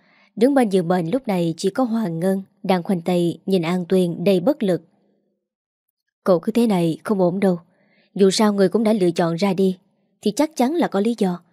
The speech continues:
Cậu hành hạ mình như thế này, người ấy có vui không? Hay là đừng ở thành phố này nữa,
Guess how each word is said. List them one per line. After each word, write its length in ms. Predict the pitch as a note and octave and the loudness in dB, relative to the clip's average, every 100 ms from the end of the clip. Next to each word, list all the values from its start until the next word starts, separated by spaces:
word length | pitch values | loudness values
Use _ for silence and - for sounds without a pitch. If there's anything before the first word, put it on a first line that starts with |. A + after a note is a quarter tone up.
| _ _ _ _ - | _ _ _ _ 0
Cậu 120 | G#3 | 2
hành 180 | G3 G3 | 4 2
hạ 180 | G3 F3+ | 2 2
mình 140 | F#3+ | 0
như 100 | F3+ | 2
thế 120 | C4+ C4 | 0 2
này, 400 | F3+ F3 D#3+ _ | 2 0 -2 _
người 140 | G3 F#3+ | 0 2
ấy 80 | A3 | 4
có 120 | C#4+ | 2
vui 160 | G3 F#3+ | 4 2
không? 220 | G3 F#3+ - _ _ _ _ _ _ _ _ | 0 -2 -6 _ _ _ _ _ _ _ _
Hay 200 | A3+ A3 | 0 2
là 300 | F#3 F3 F3 | 2 0 0
đừng 220 | F3 F#3 | 0 0
ở 80 | A3+ | 0
thành 180 | G3 | -2
phố 160 | E3 A#3+ | 0 0
này 200 | B3 F3+ | 2 0
nữa, 240 | F3+ F#3 | -2 -6